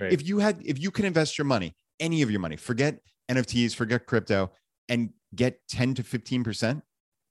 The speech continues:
Speaker 2: you would put a huge percentage of your net worth in it.
Speaker 1: Yeah.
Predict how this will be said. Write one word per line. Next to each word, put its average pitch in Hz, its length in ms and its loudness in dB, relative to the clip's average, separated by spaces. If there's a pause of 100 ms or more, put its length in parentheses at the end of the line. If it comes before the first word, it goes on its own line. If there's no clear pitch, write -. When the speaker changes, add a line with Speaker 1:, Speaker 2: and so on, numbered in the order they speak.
(140)
Speaker 2:
you 143 120 0
would 208 160 0
put 170 140 2
a - 40 0
huge - 720 -6
percentage 123 480 0
of 95 100 -2
your 101 120 -2
net 98 160 0
worth 104 200 -2
in - 60 -12
it. - 80 -18 (140)
Speaker 1:
Yeah. 113 220 0